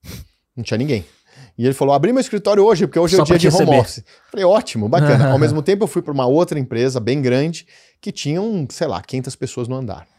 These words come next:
Speaker 1: Então, eu tenho ido em algumas empresas muito vazias, eu tenho ido em empresas muito cheias. Eu tenho ido em empresas onde o C-level trabalha dois, três dias na semana no escritório.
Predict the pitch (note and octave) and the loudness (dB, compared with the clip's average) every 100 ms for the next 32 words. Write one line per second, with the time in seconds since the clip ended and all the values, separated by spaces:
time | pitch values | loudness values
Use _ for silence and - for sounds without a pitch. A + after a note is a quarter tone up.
0 | _ _ _ - G#2+ C3 C#3 C#3+ C#3 C3+ | _ _ _ -14 -4 0 2 2 2 0
1 | E3+ E3 D#3+ D3+ C3+ C#3 A#2 A2+ B2 A2 | 0 0 0 0 0 -2 -4 -4 -6 -6
2 | G2+ D#3 C#3+ A#2+ F#2+ B2 D#3 B2 A2+ B2+ | -6 -6 -4 -4 -4 -4 -4 -6 -8 -8
3 | B2+ A#2 G#2 A#2+ A2+ G2+ G#2+ C3+ E3+ D3+ | -8 -8 -8 -10 -10 -10 -8 -8 -8 -10
4 | - G2+ G#2 A#2 - - _ - - _ | -8 -8 -8 -10 -14 -20 _ -20 -20 _
5 | _ - C#3+ C#3 F3 F3 D#3+ D#3+ C3 D3 | _ -4 -2 0 2 2 2 -2 0 0
6 | C3+ A#2 C#3 C3+ A2 B2 C3+ B2 - B2+ | 0 -2 -2 -2 -2 -4 -4 -6 -2 2
7 | B2 A2+ A2+ A#2 A2 A#2 A2 G#2 G2 A#2 | 2 0 -4 -2 0 -2 -2 -6 -8 -4
8 | A#2 A#2+ B2 A2 A2+ G#2 G#2 A2+ G#2+ G2+ | -4 -2 -4 -6 -6 -6 -8 -8 -8 -8
9 | - G#2 F2+ G2 A2 C#3+ | -10 -12 -10 -8 -6 -8